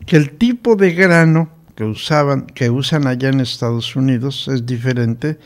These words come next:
del tipo de grano que usan aquí. Entonces esa maquinota, ese gran invento,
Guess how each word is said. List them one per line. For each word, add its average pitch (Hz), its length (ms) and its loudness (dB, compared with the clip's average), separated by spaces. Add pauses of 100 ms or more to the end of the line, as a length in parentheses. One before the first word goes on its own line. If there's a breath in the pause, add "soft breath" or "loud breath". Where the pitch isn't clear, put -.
(160 soft breath)
del 120 220 -2
tipo 135 340 -4
de 147 140 -4
grano 156 360 0
que - 160 -6
usan 117 360 -2
aquí. 196 280 -2 (1300 soft breath)
Entonces 135 640 -2
esa 139 220 -2
maquinota, 160 680 2
ese 139 160 -2
gran 147 300 2
invento, 185 680 4